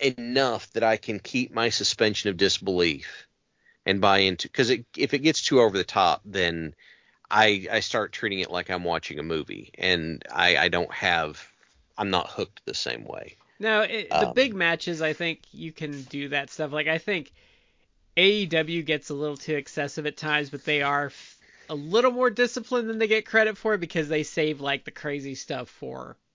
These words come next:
Speaker 2: important
Speaker 1: For,
Speaker 2: matches.
Speaker 1: for big shows, yeah. There's, okay, I, I'm, I'm going to coin this term. I don't, I don't,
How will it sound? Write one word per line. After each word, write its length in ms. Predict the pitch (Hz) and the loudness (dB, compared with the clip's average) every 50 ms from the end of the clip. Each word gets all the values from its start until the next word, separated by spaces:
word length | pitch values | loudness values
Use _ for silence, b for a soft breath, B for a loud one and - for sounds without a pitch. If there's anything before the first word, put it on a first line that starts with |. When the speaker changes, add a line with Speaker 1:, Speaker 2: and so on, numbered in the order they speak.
| _ _ - | _ _ -12
Speaker 2:
important 500 | 160 143 127 - 139 143 139 139 131 123 | -12 -12 -10 -8 -8 -8 -8 -8 -12 -12
Speaker 1:
For, 20 | |
Speaker 2:
matches. 520 | 127 127 127 - 127 - 139 139 - - - - | -12 -10 -4 -4 -4 -4 -4 -12 -14 -16 -12 -2
Speaker 1:
for 140 | - 135 | -2 0
big 240 | 104 107 147 170 196 | 4 6 4 6 6
shows, 460 | - - - 110 92 90 80 76 - | 2 2 4 4 4 4 2 2 2
yeah. 220 | 113 98 90 85 - B B B B B B B B B B - | 4 4 4 4 2 B B B B B B B B B B 2
There's, 340 | - 160 185 180 170 - - - | 6 8 8 8 8 4 2 2
okay, 400 | 156 147 - - 127 110 104 95 - | 0 2 4 4 4 4 4 2 2
I, 160 | 135 143 147 - | 2 2 4 4
I'm, 240 | 147 156 160 143 - _ _ _ b b b b b b b - | 2 2 2 -2 -8 _ _ _ b b b b b b b 2
I'm 240 | 147 170 196 196 170 | 4 4 4 2 0
going 260 | 175 190 185 170 151 | -2 0 0 0 -2
to 60 | 139 | -4
coin 480 | - - - - 151 147 147 143 131 123 | -6 -8 -2 0 2 2 2 2 0 0
this 180 | 120 - - | -2 -2 -2
term. 540 | - - 131 117 110 107 104 101 104 101 95 92 - - - - - _ _ _ - - - - - - - - - - - | -2 0 2 2 2 2 0 -2 -4 -8 -10 -12 -16 -20 -20 -20 -20 _ _ _ -20 -20 -20 -20 -20 -20 -20 -20 -20 -14 -4
I 100 | - 117 | 0 2
don't, 200 | 113 113 113 107 | 2 2 2 2
I 100 | 107 113 107 | 0 0 -2
don't, 140 | 110 95 | -2 -4